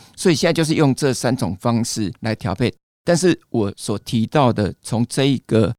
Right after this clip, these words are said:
缺蛋的议题呢，看得出来，其实台湾有很多长期的农业结构，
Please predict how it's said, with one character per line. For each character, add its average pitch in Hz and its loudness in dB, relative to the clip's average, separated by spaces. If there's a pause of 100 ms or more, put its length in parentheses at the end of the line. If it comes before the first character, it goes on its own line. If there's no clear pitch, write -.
缺 - 0
蛋 143 2
的 120 4
议 135 2
题 - -8
呢， - -14 (140)
看 139 2
得 123 4
出 123 -4
来， 98 0
其 - -6
实 110 -6
台 110 -2
湾 127 2
有 110 2
很 104 0
多 113 -2
长 117 -2
期 - -6
的 101 -4
农 98 0
业 120 2
结 - -4
构， 104 -2